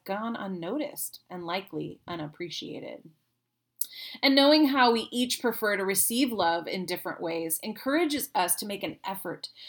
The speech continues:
to express love in the other's preferred language. So while Eric might appreciate that I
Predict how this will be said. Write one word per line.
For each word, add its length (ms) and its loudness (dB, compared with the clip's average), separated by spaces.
to 120 0
express 640 4
love 320 2
in 160 -6
the 240 -8
other's 500 -2
preferred 440 -8
language. 720 -8
So 180 6
while 300 10
Eric 340 4
might 240 2
appreciate 800 -2
that 80 0
I 140 -2